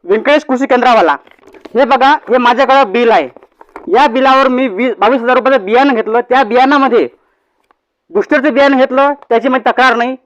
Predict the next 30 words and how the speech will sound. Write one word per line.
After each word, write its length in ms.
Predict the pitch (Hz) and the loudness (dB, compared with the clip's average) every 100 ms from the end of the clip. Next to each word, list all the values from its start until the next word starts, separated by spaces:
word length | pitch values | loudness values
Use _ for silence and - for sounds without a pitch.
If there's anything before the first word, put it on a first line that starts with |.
| _ | _
बुस्टरचं 380 | - - 262 262 | -8 -2 0 2
बियाणं 200 | 247 247 | 2 2
मला 200 | 262 254 | 0 0
चांगलं 180 | 233 254 | 0 0
निघालं, 240 | 240 247 | 0 0
त्याचा 160 | 226 226 | 0 0
लॉट 220 | 202 233 247 | 2 0 -2
नंबर 140 | 226 | -4
टाकला 240 | 208 208 196 | -4 0 -2
आहे. 100 | 131 _ _ _ - | -2 _ _ _ -4
परंतु 320 | 240 277 302 | -2 0 -2
जे 280 | 160 240 302 | -2 0 0
बियाणं 320 | 247 285 277 | 2 0 2
मला 160 | 269 269 - | 0 -2 -4
खराब 280 | 220 262 240 | -2 0 0
निघालं, 400 | 247 247 214 135 | -2 0 0 -2
ज्या 260 | 156 262 | 0 0
बियाणाला 360 | 226 247 254 254 - | 2 0 2 0 -2
फुल 140 | 240 | -2
आणि 160 | 262 240 | 0 -2
शेंग 240 | - 247 262 | -4 -6 -2
आली 260 | 185 220 | 0 0
नाही, 180 | 262 214 | 0 -2
ते 440 | - _ _ 233 269 | -4 _ _ -2 0
बियाणं, 460 | 240 254 254 190 | 0 0 0 0
बियाणं 260 | 180 233 240 | 2 2 2
आहे 80 | 254 | -2
केडीएस 380 | 226 214 262 254 | -2 0 0 0
नऊशे 240 | 220 247 | -4 -2
ब्याण्णव 260 | 214 220 | -2 -2